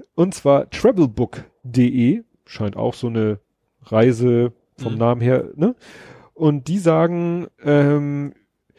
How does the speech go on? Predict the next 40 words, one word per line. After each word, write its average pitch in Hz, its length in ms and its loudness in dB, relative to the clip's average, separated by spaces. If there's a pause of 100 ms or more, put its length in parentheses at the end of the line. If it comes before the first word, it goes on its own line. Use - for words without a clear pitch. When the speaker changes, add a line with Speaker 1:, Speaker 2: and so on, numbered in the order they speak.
(760)
Speaker 1:
ja, 143 160 4
die 143 200 2
haben 156 240 0
selber 156 260 4
eine 139 120 2
Abstimmung 123 460 -4
gemacht. 127 460 -4 (1000)
Zum, 127 280 -6
erst 127 220 -2
so 131 80 -4
über 113 140 -8
die 104 100 -10
schönste 113 360 -8
Kleinstadt, 180 800 0 (380)
die - 40 -20
schönste - 380 -8
Altstadt, 165 500 0
das - 120 -6
Speaker 2:
Wir 123 80 -2
sind 143 100 -2
Speaker 1:
schönste 143 160 -2
Speaker 2:
ja 131 60 -2
schon 147 100 4
Speaker 1:
Dorf. 190 140 2
Speaker 2:
die - 60 -14
schönste 139 260 -8
Stadt - 240 -12
der 117 120 -10
Welt, 127 180 -6
sind 110 180 -16
wir 120 100 -12
ja 117 80 -14
schon. 113 240 -20 (580)
Speaker 1:
Ja, 170 120 4
und 120 160 -2
jetzt 127 180 0
ging's 170 280 -2
um 175 500 -4
große 131 600 2
Städte. - 520 -4